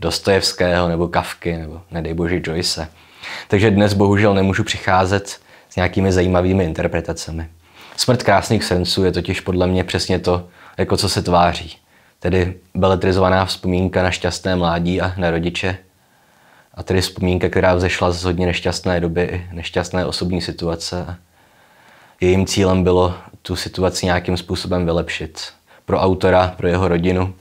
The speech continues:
A shodou okolností zapůsobila tahle autorova psychoterapie nebo psychohygiena stejně pozitivně i na čtenáře, kteří s autorovým životem neměli nic společného.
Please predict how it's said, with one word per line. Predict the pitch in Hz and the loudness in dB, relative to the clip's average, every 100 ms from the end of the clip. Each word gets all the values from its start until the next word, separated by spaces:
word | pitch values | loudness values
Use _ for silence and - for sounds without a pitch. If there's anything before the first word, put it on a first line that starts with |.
| _ _ _ _ - - | _ _ _ _ -10 -4
A | |
shodou | 98 98 95 | -2 2 2
okolností | 92 95 92 - | 4 2 0 0
zapůsobila | 92 90 95 - 90 92 95 | 0 0 -2 -2 2 2 2
tahle | 90 92 95 | 2 2 2
autorova | 92 90 92 90 90 90 - _ _ _ _ _ _ _ _ _ _ - | 0 -2 0 0 2 0 -2 _ _ _ _ _ _ _ _ _ _ -10
psychoterapie | - - - 85 90 87 87 85 | -4 -2 -2 0 2 2 -2 -4
nebo | 85 82 | -4 -8
psychohygiena | 82 - - 87 92 82 85 87 85 - - - - 104 | -6 -6 -4 -2 -2 -2 -2 -2 -4 -10 -18 -10 -2 -2
stejně | - 98 98 92 - _ - | 2 2 4 0 -4 _ -2
pozitivně | 95 98 92 90 90 | 0 0 0 0 0
i | 92 | 0
na | |
čtenáře, | 87 - 92 87 90 92 90 - - _ | -2 -2 -2 0 0 -2 -4 -10 -20 _
kteří | - 90 95 | -4 -2 0
s | |
autorovým | 92 90 90 92 90 | 0 0 2 2 0
životem | 87 87 90 87 | 0 0 -2 -2
neměli | 85 85 82 85 | -2 -2 -2 -4
nic | 80 | -6
společného. | - - 76 - 80 73 85 | -10 -12 -10 -10 -14 -14 -14